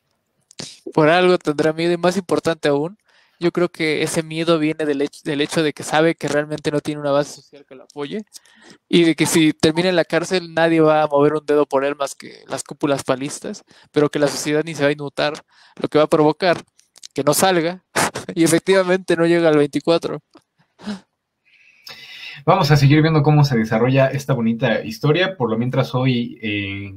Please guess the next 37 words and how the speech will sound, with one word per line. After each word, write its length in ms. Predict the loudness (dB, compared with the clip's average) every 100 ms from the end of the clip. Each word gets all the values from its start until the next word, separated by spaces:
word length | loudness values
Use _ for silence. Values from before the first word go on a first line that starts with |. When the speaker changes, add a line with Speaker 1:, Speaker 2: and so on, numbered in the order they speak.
| -6
Speaker 2:
como 200 | 2 4
es 320 | 4 0 -6
youtuber, 500 | 2 4 6 4 4
pues 120 | 2 2
ya 140 | 2
dijo 280 | 2 -2 -6
que 140 | -6
retaba 340 | -8 -2 2 2
a 40 |
los 160 | 2 -2
hermanos 340 | -4 -2 0
de 80 | 2
amlo 480 | 2 2 0 -2 -8
con 180 | -10
el 120 | -10 0
reto 500 | 0 4 4 4 0
"Acompaño 720 | -4 -2 0 2 2 2 -2
a 100 | -8
tus 160 | -8 -4
hermanos", 520 | 0 2 0 -2 -8 -8
acompa-, 380 | -6 -2 0 2 2 0 -4 -4 -4 -2
eh, 140 | 0 2
eh, 40 |
con 160 | 4 6
el 60 | 6
reto, 240 | 4 4
perdón, 300 | 4 4 2 -8 -20 0
"Vamos 240 | 2 2 2
al 80 |
reclusorio 520 | 0 -2 0 2 4 4
con 280 | 2 2 0
los 280 | 0 0
hermanos 400 | -2 0 2 2
de 80 | 2
mi 80 | -4
enemigo 420 | -10 -8 -6 -4
político". 540 | -2 -4 -4 -8 -10